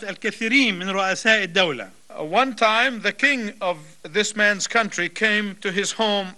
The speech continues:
Speaker 2: to stay overnight.
Speaker 1: في يوم من الأيام، جاء ملك البلاد التي كان يعيش فيها هذا الرجل ليقضي ليلته في ذلك البيت.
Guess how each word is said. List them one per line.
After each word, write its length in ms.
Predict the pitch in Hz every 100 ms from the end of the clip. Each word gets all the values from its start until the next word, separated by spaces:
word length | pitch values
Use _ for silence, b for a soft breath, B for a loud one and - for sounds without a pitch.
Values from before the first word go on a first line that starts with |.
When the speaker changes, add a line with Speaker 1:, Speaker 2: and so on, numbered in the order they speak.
| - -
Speaker 2:
to 80 | 190
stay 320 | - - 202 208
overnight. 720 | 214 180 185 185 185 135 - -
Speaker 1:
في 340 | 196 180 170
يوم 220 | 208 269
من 160 | 233 220
الأيام، 680 | 214 196 196 220 247 247 - B B B -
جاء 400 | 208 285 269 233
ملك 400 | 262 294 262 - 254 247 214
البلاد 680 | 220 214 240 247 208 156 - - 180
التي 640 | 208 214 214 208 202 156 -
كان 220 | 226 233 208
يعيش 380 | 196 240 254
فيها 500 | 220 240 220 196 185
هذا 140 | 208 190
الرجل 480 | 170 202 247 247 - B B B
ليقضي 520 | 190 269 247 233 226
ليلته 600 | 214 220 214 269 220 196
في 140 | 185 196
ذلك 340 | 214 202 185
البيت. 440 | 185 180 165 120